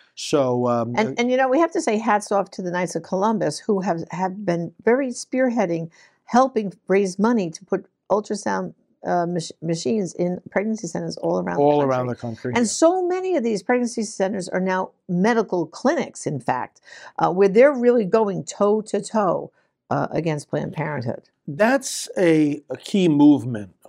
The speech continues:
Speaker 1: within the movement of the
Speaker 2: Right.
Speaker 1: pregnancy help, uh, centers. And people have asked us over the years, "Oh, should we go medical?" And the answer is yes,
Speaker 2: Yes.
Speaker 1: if at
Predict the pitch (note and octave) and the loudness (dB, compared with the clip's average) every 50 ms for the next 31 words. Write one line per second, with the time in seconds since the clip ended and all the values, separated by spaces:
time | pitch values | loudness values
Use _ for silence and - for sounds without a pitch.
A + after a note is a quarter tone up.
0 | _ - C#3+ C#3+ C#3+ B2 D#3+ F#3 E3+ D#3+ D3+ C#3+ D3 D3+ - B2+ B2 A#2 G#2+ G#2 | _ 0 2 2 2 2 2 2 2 2 2 0 -4 -6 -4 -4 -4 -4 -2 -2
1 | G#2 G2+ F#2 - F2 D#2 - _ _ _ - B2+ A#2 A2 A#2 - - C3 A#2+ G#2+ | -4 -4 -4 -8 -18 -20 -20 _ _ _ -8 -6 -4 -4 -4 -4 -2 -2 -2 -2
2 | A2 G#2 - - A#2 G#2 - A2+ A2 G#2+ G2 - _ - - A2+ G#2 G2 F#2+ F#2+ | -6 -8 -6 -4 -4 -4 -4 -4 -4 -4 -6 -8 _ -20 -14 -14 -12 -12 -12 -14
3 | F#2+ F#2+ - - - A#2 G2+ F2+ - D#2 D#2 - - _ _ _ _ _ _ _ | -16 -16 -14 -12 -10 -10 -10 -12 -14 -16 -18 -18 -20 _ _ _ _ _ _ _
4 | _ _ _ _ - - D#3+ D3+ G3 A3+ G#3 G#3+ F#3 E3 C#3+ C#3+ D3+ D#3 D#3 D3+ | _ _ _ _ -8 -4 -2 2 2 4 4 6 6 6 6 6 4 4 2 -2
5 | - - C#3 A2+ G#2+ - - - C3 A#2+ A#2+ A#2 A2+ A2+ A2 G#2+ A2 G#2+ A2 G#2+ | -4 -4 -4 -4 -4 -4 -8 -8 -4 -4 -2 -2 -2 -2 -2 -2 -2 -2 -2 -2
6 | G#2 G2+ G2+ - G#2+ G#2 - - - D#3+ D#3 D3+ D3 D3 D3+ D3 B2+ A#2+ C#3 D3 | -2 -4 -4 -4 -6 -6 -2 4 6 6 6 6 4 4 4 2 2 0 0 2
7 | D3 C#3+ C#3 C#3 C#3 C#3 B2+ A#2+ A2 - - G#2+ F#2 F2 F2+ - - C3 C3 C3 | 2 2 2 2 2 2 2 2 -2 -4 -6 -8 -8 -8 -8 -8 -6 -4 -4 -2
8 | C#3+ F3+ F#3+ - E3 C#3+ A2 - A2+ B2 F#3 A#3 D#3+ - A3+ A#3 F#3 D3+ D3+ D3+ | -2 -2 -2 0 -2 -2 -2 -2 -2 0 2 2 2 2 2 2 2 2 2 2
9 | C#3 C3+ | 0 0